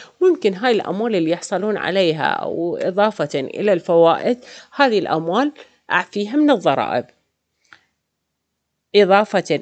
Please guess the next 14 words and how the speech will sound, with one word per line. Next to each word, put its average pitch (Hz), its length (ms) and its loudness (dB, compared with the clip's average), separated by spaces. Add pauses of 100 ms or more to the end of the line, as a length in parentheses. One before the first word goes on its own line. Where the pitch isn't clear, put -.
إنه 175 680 -2
أنا 175 180 2
ممكن 208 560 0
أقبل 175 560 0
هاي 190 340 0
الأموال 160 800 0 (280)
بتسديد 165 800 -2
الضرائب. 262 580 4 (580)
أف-، - 380 -4
آه، 151 540 -4
عفوًا، 196 380 0
مو 180 280 0
الأموال، 151 600 -2
السندات. 156 760 -2